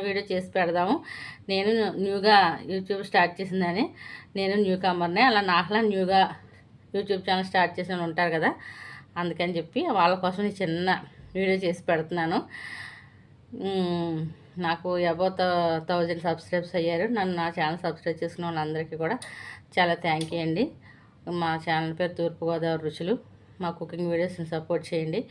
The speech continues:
ఈ వీడియో చూసేవాళ్ళు. అయితే మానిటైజేషన్ అవ్వకుండా మాత్రం మనకు మనీ రాదు. ఇప్పుడు రెవెన్యూ చూసుకున్న అదంతా కూడా గాసిప్స్, మీరు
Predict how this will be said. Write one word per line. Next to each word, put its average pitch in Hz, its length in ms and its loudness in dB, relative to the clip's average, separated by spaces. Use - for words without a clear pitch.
ఈ - 80 -4
వీడియో 175 260 0
చూసేవాళ్ళు. 170 500 -2
అయితే 170 280 2
మానిటైజేషన్ 185 600 2
అవ్వకుండా 165 320 -2
మాత్రం 156 320 -2
మనకు 190 260 -2
మనీ 165 220 -2
రాదు. 160 360 2
ఇప్పుడు 175 240 0
రెవెన్యూ 185 320 4
చూసుకున్న 180 440 0
అదంతా 160 320 -2
కూడా 175 140 2
గాసిప్స్, 165 540 0
మీరు 180 140 2